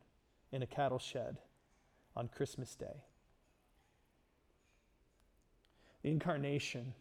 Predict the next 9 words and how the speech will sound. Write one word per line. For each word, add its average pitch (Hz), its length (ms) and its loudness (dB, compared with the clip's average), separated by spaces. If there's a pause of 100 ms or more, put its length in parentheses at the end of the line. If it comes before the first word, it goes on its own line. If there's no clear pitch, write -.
(1800)
is 127 80 2
the 127 80 -2
hope 139 400 2 (880)
of - 100 0
a 120 40 4
world 131 500 4 (2000)
deep 143 320 2 (160)
in 135 120 -4
dissonance. 123 680 -8